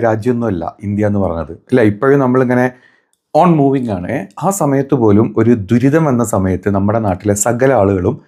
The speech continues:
ദുരിതത്തിൽപ്പെട്ട ആൾക്കാരെ എങ്ങനെ സഹായിക്കാം, അവർക്ക് എങ്ങനെയൊക്കെ, ഏ, എന്തൊക്കെ കാര്യങ്ങൾ എത്തിച്ചു കൊടുക്കാം എന്ന് ചിന്തിച്ച ഇന്ത്യക്കാരാണ് നമ്മൾ, ഏ, നമ്മൾ മലയാളികൾ. ഇന്ത്യക്കാർ, അതെ, നമ്മൾ മലയാളികളും ഇന്ത്യക്കാരും ഒക്കെ. ഏ, ഇങ്ങനത്തെ ഒരു രാജ്യത്ത്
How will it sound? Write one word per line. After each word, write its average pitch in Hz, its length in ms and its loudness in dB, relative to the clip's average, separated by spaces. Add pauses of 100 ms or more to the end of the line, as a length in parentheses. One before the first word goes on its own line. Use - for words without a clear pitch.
(280)
ദുരിതത്തിൽപ്പെട്ട 131 720 0 (100)
ആൾക്കാരെ 110 320 0
എങ്ങനെ 101 220 0 (100)
സഹായിക്കാം, 101 540 0
അവർക്ക് 101 300 0
എങ്ങനെയൊക്കെ, 120 420 0 (540)
ഏ, - 20 2 (160)
എന്തൊക്കെ 127 380 0
കാര്യങ്ങൾ 117 400 0
എത്തിച്ചു 107 280 -6
കൊടുക്കാം 104 460 -2
എന്ന് 104 220 -4
ചിന്തിച്ച 98 360 -2 (540)
ഇന്ത്യക്കാരാണ് 98 520 2
നമ്മൾ, 80 180 -6 (360)
ഏ, 147 40 2 (180)
നമ്മൾ 120 300 0
മലയാളികൾ. 95 460 0 (580)
ഇന്ത്യക്കാർ, 135 480 0
അതെ, 113 180 2
നമ്മൾ 123 180 0
മലയാളികളും 107 600 0
ഇന്ത്യക്കാരും 104 420 0
ഒക്കെ. 107 140 -2 (640)
ഏ, 165 40 2
ഇങ്ങനത്തെ 185 480 4
ഒരു 165 140 0
രാജ്യത്ത് 143 420 -2